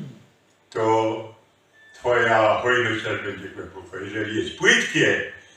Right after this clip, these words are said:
no to widzisz na tym etapie, żeby tylko brać, brać, a nie dawać.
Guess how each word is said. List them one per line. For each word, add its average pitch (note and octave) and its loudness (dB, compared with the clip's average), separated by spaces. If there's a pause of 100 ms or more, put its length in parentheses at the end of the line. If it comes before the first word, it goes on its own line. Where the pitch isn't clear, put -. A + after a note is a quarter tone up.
(380)
no D3 -6
to A#2+ -2 (160)
widzisz A#2 -4
na G#2+ -2
tym G#2+ -4
etapie, A2 -6 (920)
żeby G2+ -10
tylko G#2 -8
brać, - 4 (200)
brać, - 4 (500)
a A2 4
nie C3+ 0
dawać. - 0